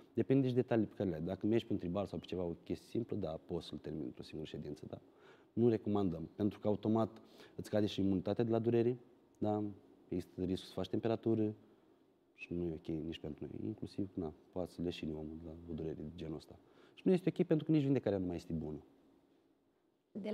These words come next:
Speaker 2: la ce vârstă îi primiți pe copii la salon?
Speaker 1: Ă, de la șaisprezece ani cu acordul părinților.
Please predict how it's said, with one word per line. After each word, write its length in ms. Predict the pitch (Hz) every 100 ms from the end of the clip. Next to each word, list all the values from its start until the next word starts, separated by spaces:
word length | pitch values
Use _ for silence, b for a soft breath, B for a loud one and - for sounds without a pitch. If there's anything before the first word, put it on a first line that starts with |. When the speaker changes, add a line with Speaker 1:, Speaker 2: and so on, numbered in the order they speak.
| 214
Speaker 2:
la 220 | 214 208
ce 200 | 208 254
vârstă 380 | 233 233 - 190
îi 120 | 175
primiți 340 | 170 175 175 -
pe 380 | 170 165 165 160
copii 320 | 160 160 160
la 120 | 156
salon? 380 | 156 151 143 147 - - _ _ _ -
Speaker 1:
Ă, 460 | 104 104 107 104
de 120 | 101
la 100 | 101
șaisprezece 420 | 101 117 107 - 110
ani 100 | 104
cu 60 | 101
acordul 280 | 90 90 85
părinților. 520 | 82 76 - 76 -